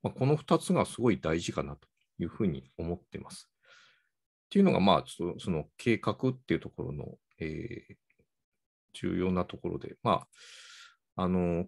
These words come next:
これができてないと、結局、まあ、絵に描いた餅というか、あの、描いたはいいけど、明日にしちゃおうかなとか、やらなかったらもうしょ-、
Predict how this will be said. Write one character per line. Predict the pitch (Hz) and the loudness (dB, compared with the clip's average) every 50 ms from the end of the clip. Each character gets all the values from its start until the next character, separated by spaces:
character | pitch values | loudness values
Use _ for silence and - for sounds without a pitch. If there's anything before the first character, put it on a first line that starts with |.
| - _ _ | -8 _ _
こ | - - - 170 | -6 0 2 4
れ | 233 247 | 4 4
が | 240 240 220 | 4 4 4
で | 220 - 262 | 4 2 -2
き | - - - | -2 -4 0
て | - 202 | 4 4
な | 196 208 208 | 6 8 6
い | 202 - - | 6 4 2
と、 | - 98 78 - - - - _ | 0 0 0 0 -2 -6 -10 _
結 | - 135 143 - _ _ | 0 0 0 0 _ _
局、 | - 277 262 - 262 220 160 92 - - - _ _ _ _ _ _ _ _ _ _ - | 0 0 2 2 4 4 4 4 4 2 -4 _ _ _ _ _ _ _ _ _ _ -2
ま | 95 110 127 - - | 0 0 2 4 4
あ、 | 180 131 92 - - - _ _ _ - - - _ _ _ _ _ _ _ _ _ _ _ _ - | 4 4 4 0 -4 -10 _ _ _ -20 -20 -20 _ _ _ _ _ _ _ _ _ _ _ _ 2
絵 | 120 143 | 2 2
に | 156 127 98 | 4 2 0
描 | - - 113 104 | 2 2 2 2
い | 95 | 4
た | - 78 71 | 2 -2 -2
餅 | 76 78 78 - - - - | -2 -4 -6 -6 -8 -6 -2
と | 87 82 | -2 0
い | 80 85 | 0 -2
う | 82 | -4
か、 | - - - - - - _ _ _ _ _ | -6 -8 -8 -10 -10 -12 _ _ _ _ _
あ | - 90 | -8 -6
の、 | 82 80 80 78 - - - - _ - | -6 -4 -6 -8 -8 -10 -12 -14 _ -4
描 | - 147 143 156 | 0 2 2 2
い | 156 151 | 2 2
た | - 113 92 | 4 4 6
は | 87 85 85 | 6 6 6
い | 95 95 | 4 2
い | 92 | 2
け | - 82 67 | 0 -2 -4
ど、 | - 73 58 - - - - _ _ _ - | -4 -4 -6 -8 -10 -14 -18 _ _ _ -4
明 | 92 85 - - - | -4 -4 -4 -6 -2
日 | - 117 113 | 2 2 4
に | 104 85 71 64 - - - _ _ _ _ _ _ _ _ _ _ _ _ _ _ - | 4 2 -2 -4 -8 -12 -16 _ _ _ _ _ _ _ _ _ _ _ _ _ _ -12
し | - - - | -10 -4 0
ち | 87 | 2
ゃ | 85 | 4
お | 85 82 | 4 2
う | |
か | 78 - - | 0 -4 -6
な | - 73 67 | -8 -8 -8
と | - - | -10 -12
か、 | - - - _ _ _ _ - - - - - - _ _ _ _ _ _ _ _ _ - | -16 -16 -16 _ _ _ _ -20 -20 -20 -20 -20 -20 _ _ _ _ _ _ _ _ _ -8
や | 82 82 90 92 | -2 2 4 6
ら | 98 107 | 6 6
な | 113 120 120 | 6 6 6
か | 113 101 | 6 4
っ | - - _ _ _ _ _ _ _ _ _ _ _ _ _ - | 4 0 _ _ _ _ _ _ _ _ _ _ _ _ _ -6
た | - 78 | -6 -4
ら | 80 78 | -4 -4
も | 80 90 92 80 | -2 -2 -2 -2
う | |
し | - - - - | -2 -6 -8 -10
ょ-、 | - | -10